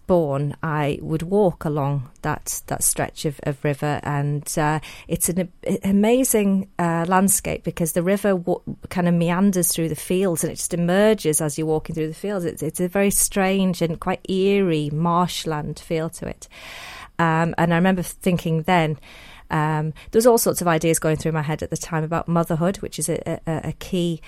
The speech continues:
theme in the book, and, and, and how you balance being creative, being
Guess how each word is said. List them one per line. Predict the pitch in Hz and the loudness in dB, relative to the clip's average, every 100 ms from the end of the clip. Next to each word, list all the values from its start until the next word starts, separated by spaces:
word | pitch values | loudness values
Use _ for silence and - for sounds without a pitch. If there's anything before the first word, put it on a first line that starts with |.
| - | -20
theme | - - 170 160 160 | -8 0 2 2 -2
in | 139 | -4
the | - | -6
book, | - - - - | -8 -8 -10 -6
and, | 147 - | -6 -2
and, | 151 151 | -4 -2
and | 151 156 | -2 -2
how | - 180 | 0 0
you | 190 190 | 0 0
balance | 175 170 160 - - - - _ | 0 0 -2 -2 -4 -6 -20 _
being | 180 180 180 165 - - | 0 2 2 -2 -8 -14
creative, | - 175 165 - 185 - | 0 2 2 0 -2 2
being | 170 160 | 2 2